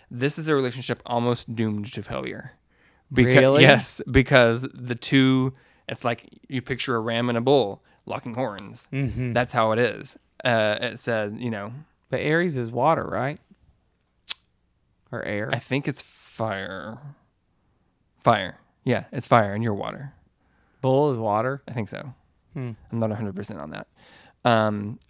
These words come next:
Speaker 1: but yeah, they were like, you know, it's just, you're too similar. You're both too stubborn. You're both too driven.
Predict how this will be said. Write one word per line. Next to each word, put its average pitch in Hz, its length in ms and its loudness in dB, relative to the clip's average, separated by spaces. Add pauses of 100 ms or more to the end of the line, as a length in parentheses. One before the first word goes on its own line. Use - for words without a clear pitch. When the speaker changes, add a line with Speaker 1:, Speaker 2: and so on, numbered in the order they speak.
Speaker 1:
but 113 520 6
yeah, 113 280 6
they 117 180 2
were 113 160 4
like, 104 240 0
you 117 100 -2
know, 101 220 -6
it's 117 200 -4
just, - 360 -2 (760)
you're 131 180 4
too 110 200 -4
similar. 143 640 4
You're 110 120 0
both 107 260 0
too 113 100 -8
stubborn. 131 600 6
You're 117 120 0
both 107 460 0
too 107 280 -4
driven. 127 800 2